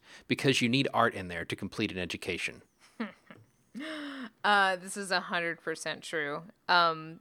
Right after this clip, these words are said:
Speaker 2: I could not agree more. Um, having just had a parent-teacher conference, uh, not a week ago, and lamenting with my first grader's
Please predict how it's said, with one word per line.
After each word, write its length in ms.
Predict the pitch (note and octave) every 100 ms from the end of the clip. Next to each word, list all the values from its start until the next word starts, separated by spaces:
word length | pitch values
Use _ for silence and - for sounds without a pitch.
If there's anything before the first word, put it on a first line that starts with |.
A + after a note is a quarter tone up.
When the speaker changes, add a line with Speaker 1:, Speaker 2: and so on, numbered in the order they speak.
| _
Speaker 2:
I 600 | - F3 F3+ F3+ F3+ F3+ - -
could 200 | G3 F#3+
not 460 | F#3+ G3 G#3 - _ _ _ -
agree 400 | F#3+ F#3 F3+ E3+
more. 500 | E3+ D3+ C#3 C3+ C#3+ _ -
Um, 440 | E3 D#3 D#3 D#3+ _ _ -
having 380 | E3 D#3+ D#3+ D#3+
just 240 | E3 -
had 120 | E3
a 40 | D#3+
parent-teacher 500 | F3 E3+ - F3+ F3
conference, 600 | A3+ A#3 F#3 F#3 A3 - - - - - _ _
uh, 260 | F3 E3 D#3+
not 280 | E3 D3+ - _ _ _ - - F3+
a 80 |
week 260 | F3+ G#3 -
ago, 400 | D#3+ D3+ D3+ G#3+ _ _ _ _ E3+
and 440 | E3 D#3 D#3 D#3+
lamenting 680 | - F#3 F3+ F3 F#3+ E3+ E3
with 240 | D#3 -
my 440 | E3+ D#3+ D#3+ D#3+ -
first 400 | - F3 F3+ -
grader's 720 | F3 E3 D#3+ D#3+ D#3+ E3 -